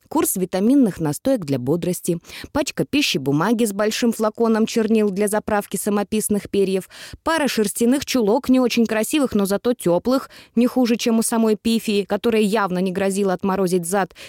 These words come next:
сидя на ледяном полу перед очередными одураченными первогодками.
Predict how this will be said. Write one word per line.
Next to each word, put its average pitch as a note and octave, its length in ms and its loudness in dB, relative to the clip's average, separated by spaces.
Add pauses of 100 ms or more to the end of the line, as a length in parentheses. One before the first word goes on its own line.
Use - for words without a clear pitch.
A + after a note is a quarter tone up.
сидя F#3+ 280 0
на F#3 100 0
ледяном F#3 420 0
полу G3+ 300 2
перед F#3 260 0
очередными F#3+ 640 0
одураченными F#3 880 0
первогодками. F3+ 840 0